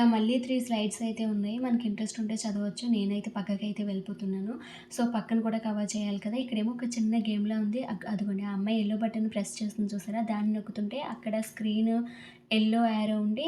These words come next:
ఆ చివరి నుంచి ఈ చివరి వరకు జరుగుతూ ఉంటుందన్నమాట. so అదొక one kind of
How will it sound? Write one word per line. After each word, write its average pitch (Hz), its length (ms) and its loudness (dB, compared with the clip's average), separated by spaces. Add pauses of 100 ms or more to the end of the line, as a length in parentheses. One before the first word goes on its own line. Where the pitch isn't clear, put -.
(140)
ఆ 220 140 -2
చివరి 208 280 0
నుంచి 226 200 0
ఈ 220 100 2
చివరి 214 300 -2
వరకు 208 300 -2
జరుగుతూ 202 500 2
ఉంటుందన్నమాట. 196 640 0 (400)
so - 200 -2
అదొక 240 380 0 (520)
one 226 180 2
kind 208 300 2
of 214 160 -2